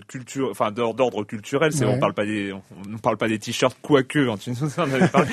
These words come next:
Speaker 2: <laughs>
Speaker 1: mais, euh, on, euh, tous les, les, les produits sont cohérents. Il y a un univers Assassin's Creed.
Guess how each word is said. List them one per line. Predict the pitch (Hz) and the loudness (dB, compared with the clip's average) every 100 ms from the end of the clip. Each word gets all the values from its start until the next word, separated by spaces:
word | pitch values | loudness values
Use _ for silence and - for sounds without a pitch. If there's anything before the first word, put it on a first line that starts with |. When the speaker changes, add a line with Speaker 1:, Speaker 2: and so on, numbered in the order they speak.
| - | -4
Speaker 2:
<laughs> | 233 | -2
Speaker 1:
mais, | 135 139 | 6 8
euh, | 127 123 123 | 10 8 6
on, | 120 131 | 6 6
euh, | 127 123 120 120 117 | 6 6 4 4 0
tous | - 165 | -4 -2
les, | 147 135 123 | 2 4 4
les, | 123 120 | 2 0
les | 123 | 0
produits | - 139 123 143 180 | -2 -2 -2 -4 -6
sont | 117 - 175 | -4 -2 -4
cohérents. | 156 151 143 135 165 151 | 0 4 4 4 0 -2
Il | 131 | -2
y | 143 | 2
a | 156 - | 0 2
un | 170 185 170 | 4 4 4
univers | 151 143 127 156 | 0 -2 0 0
Assassin's | 127 131 120 120 - | 0 -2 -6 -8 -8
Creed. | 110 95 90 | -8 -8 -10